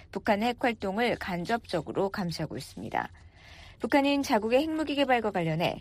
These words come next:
적대 세력의 위협을 억제하기 위한 정당한 권한이라고 주장해왔습니다. 지난 사월 최선희 북한 외무성은 담화를 내고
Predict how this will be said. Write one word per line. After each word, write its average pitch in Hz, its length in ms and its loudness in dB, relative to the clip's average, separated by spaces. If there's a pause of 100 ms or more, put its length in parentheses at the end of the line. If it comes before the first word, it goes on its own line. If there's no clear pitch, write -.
적대 233 420 -2
세력의 220 500 2
위협을 247 440 2
억제하기 185 720 -2
위한 202 320 2 (240)
정당한 247 720 2
권한이라고 156 960 -2
주장해왔습니다. 143 920 -4 (420)
지난 226 260 4
사월 240 380 4
최선희 302 340 0
북한 262 300 0
외무성은 214 460 2
담화를 233 440 -2
내고 180 480 2